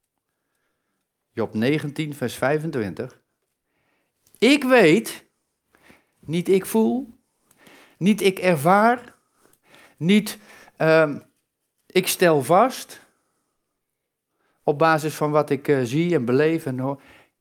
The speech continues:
"Ik weet," ja, wat weet je, Job? "Ik weet echter, mijn verlosser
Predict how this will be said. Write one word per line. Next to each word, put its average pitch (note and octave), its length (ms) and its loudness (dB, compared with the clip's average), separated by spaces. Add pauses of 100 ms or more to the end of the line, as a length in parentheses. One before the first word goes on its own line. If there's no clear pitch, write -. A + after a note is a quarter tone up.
(160)
"Ik D3+ 240 -4
weet," A3 800 2 (2250)
ja, C3 220 -6
wat C3 160 0
weet D3 240 2
je, A#2+ 100 -2
Job? B2 380 -2 (800)
"Ik D#3 240 -6
weet E3 280 2
echter, C3 480 -6 (300)
mijn D3 540 -4
verlosser F3+ 840 0